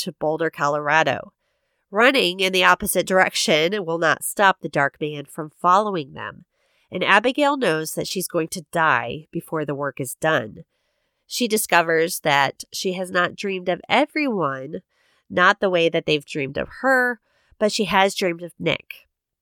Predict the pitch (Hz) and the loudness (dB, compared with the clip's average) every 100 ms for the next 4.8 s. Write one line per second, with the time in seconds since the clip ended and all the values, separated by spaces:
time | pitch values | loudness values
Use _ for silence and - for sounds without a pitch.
0 | _ _ 185 208 190 160 190 190 185 208 | _ _ -2 0 2 2 2 0 0 0
1 | 180 196 170 - 156 160 - - 151 160 | -2 0 0 0 -4 -4 -6 -8 -8 -6
2 | 147 147 143 156 - 147 - - 135 120 | -2 -2 -2 -4 -6 -6 -8 -4 -4 -4
3 | 143 - _ _ _ _ _ - 196 175 | -8 -16 _ _ _ _ _ 2 6 6
4 | 160 147 - 175 180 170 170 160 | 6 4 2 0 2 2 0 -2